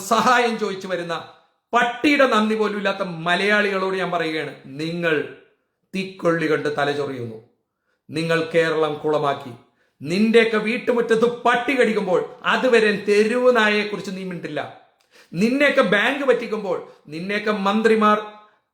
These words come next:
കുടിവെള്ളത്തിലും നികുതിയിലും കറണ്ട് കാശിലും നമ്മുടെ സർവ്വകാര്യത്തിനും കാശ് കട്ട് നികുതിയും പലവ്യഞ്ജനത്തിനും എല്ലാം, വെളിച്ചെണ്ണ അഞ്ഞൂറ്റി എൺപത് രൂപ, ഇങ്ങനെ എല്ലാ സാധനത്തിനും നമ്മളെ കൊള്ളയടിച്ച്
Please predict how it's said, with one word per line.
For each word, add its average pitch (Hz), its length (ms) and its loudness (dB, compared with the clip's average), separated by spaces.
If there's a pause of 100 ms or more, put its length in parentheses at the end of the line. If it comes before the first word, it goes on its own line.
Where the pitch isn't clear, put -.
(240)
കുടിവെള്ളത്തിലും 220 680 2 (100)
നികുതിയിലും 220 640 -4 (360)
കറണ്ട് 240 340 0
കാശിലും 208 480 0 (760)
നമ്മുടെ 196 320 -2
സർവ്വകാര്യത്തിനും 254 1040 2 (920)
കാശ് 247 480 2
കട്ട് 247 500 -2
നികുതിയും 240 600 -2 (760)
പലവ്യഞ്ജനത്തിനും 247 760 2
എല്ലാം, 247 420 2
വെളിച്ചെണ്ണ 220 420 0
അഞ്ഞൂറ്റി 226 500 -2 (240)
എൺപത് 220 340 2
രൂപ, 208 160 0 (240)
ഇങ്ങനെ 247 240 -4
എല്ലാ 262 360 2
സാധനത്തിനും 226 520 0
നമ്മളെ 220 260 -2
കൊള്ളയടിച്ച് 202 500 -6